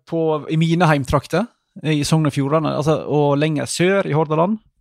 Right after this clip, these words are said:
Det er jo fantastisk mange flotte bakker å arrangere sykkelløp i Norge. Men det er nesten kun på sånn mosjonsritt en har Lysebakken. Altså, en, det er veldig mange gode muligheter.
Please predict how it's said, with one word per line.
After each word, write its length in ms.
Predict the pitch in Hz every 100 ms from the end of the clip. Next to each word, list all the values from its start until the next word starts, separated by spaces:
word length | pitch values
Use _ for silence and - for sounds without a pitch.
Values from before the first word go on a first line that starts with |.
| _ _ _ _ _
Det 80 | -
er 220 | 190 196
jo 100 | 165 - _ _ _
fantastisk 1160 | - 147 - - 220 - - - 113 - - - -
mange 460 | 139 135 139 151 147 156 -
flotte 400 | 135 - - 135
bakker 320 | 117 - 131
å 40 |
arrangere 320 | 113 107 123 117
sykkelløp 360 | 123 120 113
i 40 | 117
Norge. 180 | 113 123
Men 100 | 185
det 60 |
er 60 | 196
nesten 220 | - 156
kun 100 | 175
på 80 | 156
sånn 140 | 143 151
mosjonsritt 920 | 135 - 151 127 - 107 117 _ -
en 80 | 123
har 100 | 127
Lysebakken. 760 | 117 120 - 123 131 _ - -
Altså, 180 | 135 139 - - - _ _ 160
en, 120 | -
det 140 | 165 170
er 60 | 175
veldig 180 | 185 180
mange 220 | 165 180
gode 260 | 147 151 175
muligheter. 300 | 156 - 113